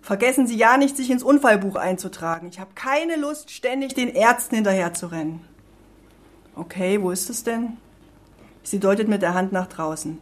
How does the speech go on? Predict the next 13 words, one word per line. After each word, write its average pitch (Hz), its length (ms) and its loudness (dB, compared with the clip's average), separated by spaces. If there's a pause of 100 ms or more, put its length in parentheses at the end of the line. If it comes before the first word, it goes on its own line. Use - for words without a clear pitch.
Im 220 200 4
Schrank. 190 680 2 (1300)
Lassen - 280 -4
Sie 185 100 0
sich 185 200 -4
nicht 196 140 -2
unterkriegen, 165 720 -4 (140)
flüstert 185 340 -6
der 175 80 -4
Sanitäter 170 560 -4
mir 151 160 -6
ins - 160 -8
Ohr. - 220 -16